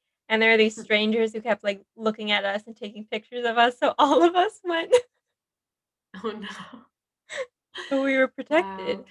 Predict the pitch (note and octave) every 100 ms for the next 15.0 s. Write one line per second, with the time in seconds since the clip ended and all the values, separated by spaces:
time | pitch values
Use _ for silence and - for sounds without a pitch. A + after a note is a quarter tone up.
0 | _ C4+ D#4 F#4 F#4 D#4+ C4+ C4+ A3 A3
1 | A3 G#3+ G#3 F#3+ G3+ G3 G3+ G3 F#3+ F#3
2 | F3 - - E3+ F3+ - E3+ E3+ _ _
3 | _ E3 E3 F3 A#3+ G3 F#3 E3+ - G3
4 | G3 F#3+ F#3+ G3 F#3+ - - G3 G3 F#3+
5 | F3+ F3+ - E3+ F3 F3+ F3+ F3 F3 E3+
6 | - - F3+ F3 F3 E3+ F#3 - - F#3+
7 | G#3+ C#4 C#4 _ _ _ _ _ G#3 F#3+
8 | F#3 F3 E3+ - - F#3+ _ _ _ _
9 | B3+ B3+ C4+ B3 C4+ C4 B3+ A#3+ B3 B3
10 | A3+ - A3+ G#3+ G#3+ _ _ _ _ _
11 | _ _ _ _ _ - - - F#3 -
12 | - F#3+ _ - - _ _ _ _ -
13 | - - - F#3+ G3 - F#3 F3+ F3+ F3
14 | - E3+ F3+ - E3+ E3 E3 E3+ B3+ A#3+